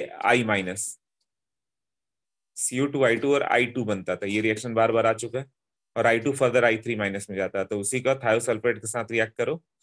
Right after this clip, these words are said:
तो वही आई टू प्लस एन ए टू एस, एन ए टू एस टू ओ थ्री क्या बन जाएगा? एन ए आई प्लस एन ए टू एस फ़ोर ओ सिक्स।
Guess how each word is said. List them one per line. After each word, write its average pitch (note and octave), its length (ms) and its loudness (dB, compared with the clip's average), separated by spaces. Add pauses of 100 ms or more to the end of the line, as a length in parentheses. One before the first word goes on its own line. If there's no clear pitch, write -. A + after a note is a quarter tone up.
(260)
तो G#2+ 100 -2
वही B2 340 2
आई G#2+ 220 2
टू B2+ 120 -4
प्लस A#2 240 -2
एन A2+ 120 -2
ए A2+ 60 -4
टू A#2 200 -2
एस, A2 180 -2 (240)
एन G#2 380 -2
ए A#2 80 0
टू A#2 180 -4
एस A2 140 -2
टू A#2 120 -2
ओ A2 40 -2
थ्री A#2 160 -4
क्या A#2 120 2
बन A2 160 0
जाएगा? F#2+ 220 0
एन G#2 180 2
ए A2+ 40 2
आई A#2 180 2
प्लस B2 280 -4 (100)
एन - 320 -6
ए G#2+ 60 0
टू G#2+ 120 -4
एस G2+ 120 -4
फ़ोर F#2 160 -6
ओ F2 80 -6
सिक्स। - 360 -14